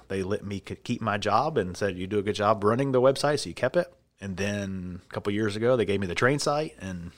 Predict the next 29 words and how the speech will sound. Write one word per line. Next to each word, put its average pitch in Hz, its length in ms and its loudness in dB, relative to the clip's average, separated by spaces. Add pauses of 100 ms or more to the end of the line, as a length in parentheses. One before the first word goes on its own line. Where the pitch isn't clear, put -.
(440)
so - 120 -6
now 92 100 -2
I 90 40 0
run 90 160 -4
both 127 180 4
those 101 160 -2
sites. 113 260 -2
But - 180 -8 (540)
yeah, 233 160 8
so 233 160 8
just 220 200 4
kind 156 220 8
of, 139 280 6 (120)
you 139 120 2
know, 120 160 6
went 127 180 6
along 127 200 6
with 120 100 2
the, 113 100 0 (140)
you 123 100 0
know, 110 220 2 (220)
started, 117 520 6
like 117 120 4
I 110 40 0
said, 123 280 6 (160)
you 110 100 -2
know, 98 180 0 (140)
it 123 160 4
was, 110 220 2